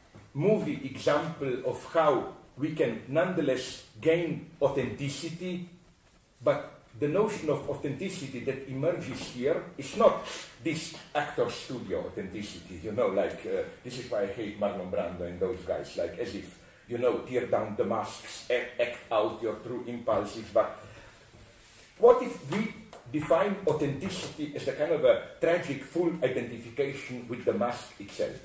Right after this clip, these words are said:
I'm talking here, maybe you know it, about a really nice film by Roberto Rossellini. Maybe you know it, I think it's available now, but difficult to get, uh, from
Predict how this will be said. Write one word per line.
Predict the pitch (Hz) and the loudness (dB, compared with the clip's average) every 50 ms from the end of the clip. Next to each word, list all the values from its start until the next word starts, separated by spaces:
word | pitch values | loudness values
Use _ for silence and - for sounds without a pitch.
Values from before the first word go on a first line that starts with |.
| - - - - - - - | -18 -20 -20 -20 -14 -6 -4
I'm | 143 143 - 170 | -4 0 4 4
talking | 226 226 220 202 170 160 | 4 4 2 0 -4 -2
here, | 185 202 208 175 | 2 2 2 4
maybe | 151 175 202 180 165 170 | 4 2 2 2 2 0
you | 147 | 2
know | 139 151 165 180 185 | 4 4 6 6 4
it, | - - | 4 2
about | 131 127 - 147 170 175 - - | 2 2 4 4 4 4 4 4
a | 131 139 | 4 4
really | 139 180 208 202 156 127 | 4 4 2 2 2 2
nice | 117 127 127 135 143 135 - - - - - | 2 2 4 4 2 2 -2 -6 -8 -8 -8
film | 110 113 120 139 151 151 - | -6 -2 0 0 0 0 2
by | - 110 104 101 101 - - - - - - - - - - - | 4 4 4 4 0 -4 -8 -14 -18 -20 -20 -20 -20 -18 -2 4
Roberto | 127 135 123 135 139 - - - - 127 110 - - | 4 8 10 10 10 8 8 6 6 6 6 6 4
Rossellini. | 117 110 - - 117 110 117 139 151 151 147 139 131 - - - - - - - - | 2 2 2 0 -2 -2 -2 -2 -2 -2 -2 -2 -4 -6 -8 -14 -20 -20 -20 -8 -2
Maybe | 123 143 165 151 - 131 | 0 0 2 0 -2 -4
you | 123 123 | -4 4
know | 127 135 143 147 | 6 6 6 6
it, | 139 143 143 | 4 0 -2
I | 139 | -2
think | - - 147 139 143 135 | -2 -2 -4 -4 -6 -8
it's | - - - | -10 -8 -8
available | 113 104 131 131 131 123 120 - - 107 101 | -2 0 0 2 4 4 4 4 4 2 0
now, | 101 107 110 104 87 82 - - - - - - - - - - - - - - - - 120 | 2 0 0 0 0 -2 -4 -10 -14 -12 -10 -10 -10 -10 -10 -14 -16 -16 -14 -14 -12 -10 -8
but | - - - | -10 -8 -6
difficult | - 151 147 143 - - 120 - | -6 -6 -6 -6 -4 -4 -4 -4
to | - 113 | -4 -2
get, | 98 127 135 135 135 - - - - - - - | 2 4 4 4 2 -2 -8 -14 -18 -8 -2 2
uh, | 117 113 107 107 - | 4 6 6 4 4
from | - 139 139 | 2 2 2